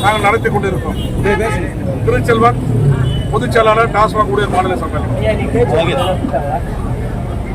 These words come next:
இந்த உண்ணாவிரத இடையிலே உள்துறையுடைய செயலாளரும் மதுவிலக்கு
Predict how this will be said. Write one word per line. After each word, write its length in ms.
இந்த 120
உண்ணாவிரத 380
இடையிலே 280
உள்துறையுடைய 500
செயலாளரும் 580
மதுவிலக்கு 520